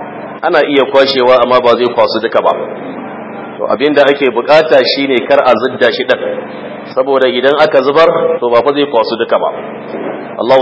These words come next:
subhanahu wa ta'ala ya mana jagora. "بحسب امرئ من الشر أن يحقر أخاه مسلم." Ko? "كل مسلم على المسلم حرام دمه وماله وعرضه."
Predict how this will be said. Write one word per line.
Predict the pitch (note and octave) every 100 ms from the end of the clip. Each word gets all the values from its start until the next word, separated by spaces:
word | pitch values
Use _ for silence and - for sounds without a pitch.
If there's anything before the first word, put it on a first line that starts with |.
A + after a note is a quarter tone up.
| B2
subhanahu | A#2 A#2 C3+ B2+
wa | A#2+ A#2+
ta'ala | A#2 B2 B2
ya | A#2
mana | A#2 G#2+
jagora. | G2+ F#2+ G2+ F2 - - - - - - - - - - -
"بحسب | A2 D3+ D3+ D3+
امرئ | C3+ C3 D3 C#3+
من | C3 C3+
الشر | B2+ - C#3+ C#3+ D#3 - - - - - - - G#2+ D3 D#3+
أن | D#3 C3+
يحقر | C3 D3+ - - C3+ C3+
أخاه | A#2+ B2 C#3+ C#3+ B2+ C#3
مسلم." | C#3+ A#2+ G2
Ko? | D#3+ A#3 - - - - - - - A2
"كل | B2
مسلم | B2+ E3+ D3+ D3+
على | C#3 D3 C#3
المسلم | C3 D3+ D#3 D#3 E3+ - - - - - -
حرام | - B2 C#3 D#3 D3+ C3
دمه | C3+ D3+ C#3 B2+ C#3+ C#3
وماله | C3 D3+ C#3+ B2+ C3+
وعرضه." | B2+ B2 D#3+ B2+ B2